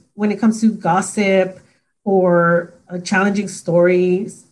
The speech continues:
you, you say things like, "Oh, I won't believe it until I see it," or "Seeing is believing." It doesn't just have to be true for gossip and a challenging story.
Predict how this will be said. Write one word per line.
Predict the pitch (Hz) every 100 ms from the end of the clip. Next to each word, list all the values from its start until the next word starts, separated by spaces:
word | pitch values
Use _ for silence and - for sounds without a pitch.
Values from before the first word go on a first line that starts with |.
| _
you, | 190 214 220
you | 214
say | 226 226
things | 208 214 208
like, | 190 185
"Oh, |
I | 240 240
won't | 247
believe | 226 220 214
it | 208
until | 208 180
I |
see | 165 - 156
it," | 139 -
or | 190 185 190
"Seeing | 226 254 226
is | 208
believing." | - 185 175 160 175 170 _ _ _ _ _ _ -
It | 220
doesn't | 226 240 226
just | 220 220
have | 196 185
to | -
be | 196 190
true | 185 - 175 175 175
for | - 170 165 160 160 - -
gossip | 185 165 165 156 160 -
and | 175 175
a |
challenging | 170 170 170 170 165
story. | - 165 143